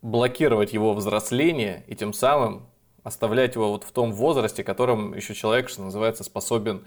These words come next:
к высокому метаболизму. То есть вот этот вот до двадцати семи лет. Вот если тебя поразил этот вирус,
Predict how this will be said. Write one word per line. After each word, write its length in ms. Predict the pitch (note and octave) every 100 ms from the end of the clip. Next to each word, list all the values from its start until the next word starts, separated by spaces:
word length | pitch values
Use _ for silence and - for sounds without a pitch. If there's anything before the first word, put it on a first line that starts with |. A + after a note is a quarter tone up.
| -
к 180 | A2 G#2
высокому 800 | G2+ G#2 A2 A#2 A#2+ B2+ A2+ A2
метаболизму. 800 | A2 A2+ G#2+ A2+ B2+ G#2+ F#2 F2+
То 100 | F#2
есть 120 | -
вот 120 | G#2
этот 220 | G#2+ G#2+
вот 160 | G2+ G2+
до 140 | C3+
двадцати 380 | B2 B2 B2 B2
семи 280 | A#2+ B2 B2+
лет. 300 | B2+ A2 -
Вот 140 | F2+
если 200 | - -
тебя 200 | A2 G#2
поразил 440 | G#2 A2+ A#2 F3+ E3+
этот 240 | - A2
вирус, 380 | A2 G2+ F2